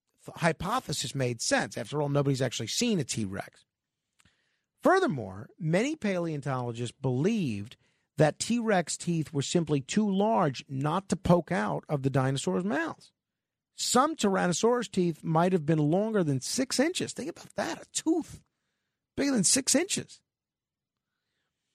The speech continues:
That's according to, um, the best guesses that we have.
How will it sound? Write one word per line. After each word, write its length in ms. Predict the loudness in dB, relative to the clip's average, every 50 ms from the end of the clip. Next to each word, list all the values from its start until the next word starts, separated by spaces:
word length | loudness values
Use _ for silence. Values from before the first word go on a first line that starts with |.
| _ _ _ _ _ _ _ _ _ _ _ _ _ _ _ _ _ _ 2
That's 200 | 4 4 4 4
according 400 | 4 4 4 4 4 0 -4 -6
to, 480 | -8 -6 -6 -4 -2 -2 -2 -2 0 0
um, 320 | 0 0 -2 -4 -6 -10 -10
the 220 | -8 0 2 2
best 300 | 4 6 4 4 4 2
guesses 340 | 0 0 0 0 -4 -10 -12
that 120 | -12 -10
we 120 | -10 -6 -4
have. 160 | -4 -4 -6